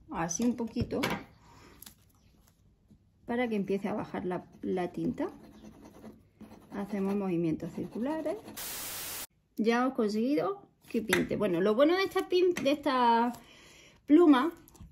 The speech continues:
es que es tanto para zurdos como para diestros, ¿vale?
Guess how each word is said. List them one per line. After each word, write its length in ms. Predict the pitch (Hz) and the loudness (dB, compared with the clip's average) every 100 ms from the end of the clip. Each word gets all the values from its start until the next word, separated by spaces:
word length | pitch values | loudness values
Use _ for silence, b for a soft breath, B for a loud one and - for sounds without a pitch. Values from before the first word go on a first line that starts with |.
| - | -2
es 200 | 214 226 | 2 2
que 200 | - 254 | 2 0
es 120 | 233 | 0
tanto 360 | - 185 170 165 | -2 0 0 0
para 540 | 170 160 165 175 180 | 0 2 2 2 0
zurdos 340 | - 269 269 294 | 0 2 2 2
como 220 | 269 175 | 2 0
para 220 | 180 156 | 0 0
diestros, 380 | 170 147 - - - - | 0 -2 -6 -18 -20 -12
¿vale? 260 | - 147 | -2 0